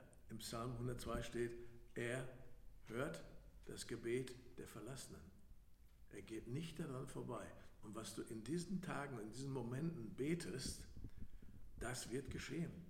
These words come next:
Ja. Ich kann dir nicht versprechen, dass der Schmerz sofort weggeht. Zack, ne, Hebel rumgelegt, geht alles weiter. Das kann ich dir nicht versprechen. Aber die Bibel sagt, dass er dann in dem Moment das Gebet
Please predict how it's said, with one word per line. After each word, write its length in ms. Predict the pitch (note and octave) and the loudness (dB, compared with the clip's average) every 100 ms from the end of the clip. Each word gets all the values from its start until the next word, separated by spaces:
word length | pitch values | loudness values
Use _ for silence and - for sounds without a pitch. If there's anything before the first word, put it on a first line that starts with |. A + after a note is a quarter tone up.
| - | -8
Ja. 120 | - - - - - - - - - - | -8 -8 -12 -16 -16 -16 -16 -18 -14 -10
Ich 160 | - | -6
kann 160 | - B2 | 2 6
dir 100 | A#2+ | 6
nicht 160 | C3+ - | 6 4
versprechen, 500 | D#3 - C3+ B2+ A#2 | 2 4 2 2 0
dass 180 | - | -2
der 100 | - | -2
Schmerz 380 | G#2 - G#2 G#2 | -2 -4 -4 -2
sofort 340 | G#2+ - G2 F#2+ | -4 -4 -6 -6
weggeht. 380 | F#2 - D#2+ - - - - - - - - - - | -8 -6 -8 -10 -14 -16 -16 -14 -16 -16 -16 -16 -12
Zack, 400 | - G#2 G#2+ A2 G2 | -6 -4 -4 -6 -4
ne, 200 | G2 G#2 F#2+ | -4 -4 -6
Hebel 280 | A2 A2+ A2+ | -2 0 2
rumgelegt, 640 | G#2 A2 G#2+ G2 G#2 G#2 - | 0 0 0 2 0 -2 -6
geht 180 | G2 F#2+ | -6 -4
alles 280 | G#2+ G2+ | -6 -6
weiter. 240 | G2 G#2 - - - - | -6 -6 -8 -10 -14 -12
Das 140 | - - | -10 -2
kann 140 | B2 | 2
ich 100 | B2 | 2
dir 100 | B2+ | 2
nicht 160 | A#2 A2+ | -2 -2
versprechen. 460 | A#2 - G#2 F2+ F2 - - | -4 -4 -6 -6 -8 -10 -8
Aber 120 | B2 | -2
die 100 | A2 | 0
Bibel 340 | G#2+ B2+ D#3+ C#3+ | 4 6 6 6
sagt, 360 | A#2+ A#2 A#2+ | 4 2 0
dass 140 | G#2 - | -4 -2
er 340 | A#2+ B2 C3+ - - - - - | 0 0 -2 -6 -14 -16 -16 -8
dann 240 | - B2+ - | -2 0 -2
in 140 | - G#2+ | -4 -2
dem 160 | A#2 | 0
Moment 440 | C3+ B2 A#2 C3 - - - | 2 2 0 -2 -4 -10 -10
das 180 | C3 - | -8 -6
Gebet 440 | A2 G#2+ A#2+ B2+ | -4 2 2 2